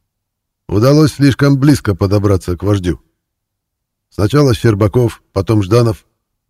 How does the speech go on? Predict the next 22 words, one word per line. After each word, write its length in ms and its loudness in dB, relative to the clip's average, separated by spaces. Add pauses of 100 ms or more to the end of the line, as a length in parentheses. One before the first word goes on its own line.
(220)
Следующим 600 0
могло 300 2
случиться 500 -2
подлое 380 0
убийство 480 0
хозяина». 640 0 (920)
Зверев 480 -4
хотел 400 -6
что-то 280 -8
уточнить, 640 -8
но, 200 -4
сочтя 340 -8
это 160 -4
неуместным, 560 -4
молча 460 -6
плеснул 360 -8
себе 280 -6
коньяку. 420 -6 (1300)
«Да, 240 0
Арсений, 420 -4
всё 220 0
так», 340 -2